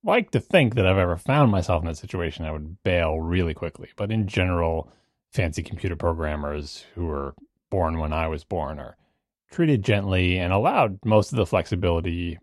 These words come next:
you described. Um, there's two insidious countervailing factors. One of them I just talked about, which is like, "Yeah, but what if you're doing it to yourself?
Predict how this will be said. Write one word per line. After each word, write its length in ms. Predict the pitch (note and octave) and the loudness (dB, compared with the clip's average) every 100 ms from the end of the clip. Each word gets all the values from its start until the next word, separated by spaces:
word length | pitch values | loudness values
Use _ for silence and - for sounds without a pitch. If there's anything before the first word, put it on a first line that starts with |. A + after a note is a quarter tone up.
| - - | -18 -14
you 240 | A2+ F2 | -8 -6
described. 600 | E2 - F#3+ F3 E2 E2 - _ _ _ _ - | -8 0 4 4 4 -2 -10 _ _ _ _ -4
Um, 460 | G2 F#2 F2+ F2 G#2+ | 0 2 2 0 -4
there's 200 | - G2+ | 0 0
two 840 | - - - G3 E3+ D#3 D3 C3 - | -2 -4 0 4 4 6 4 2 -4
insidious 540 | C#3+ G#2 - A2 F#2 - | -4 -2 2 2 2 0
countervailing 540 | A2 F#2 E2+ D2+ D#2 | 0 0 0 -2 -4
factors. 380 | - E2 - - | -6 -6 -6 -2
One 140 | F#2 | 2
of 40 | F#2+ | 2
them 80 | F2 | 2
I 60 | |
just 140 | F2 - | 0 2
talked 180 | G#2 - | 2 4
about, 180 | E2 E2 | 0 0
which 120 | E2+ | -2
is 60 | |
like, 160 | F2 F2 | -2 2
"Yeah, 120 | D3+ | 4
but 120 | G#2 | 4
what 140 | G2 A2 | 4 2
if 60 | |
you're 100 | F#2 | 0
doing 160 | E2+ E2+ | -2 -4
it 80 | E2 | -6
to 80 | - | -12
yourself? 340 | - A#1 - | -14 -14 -18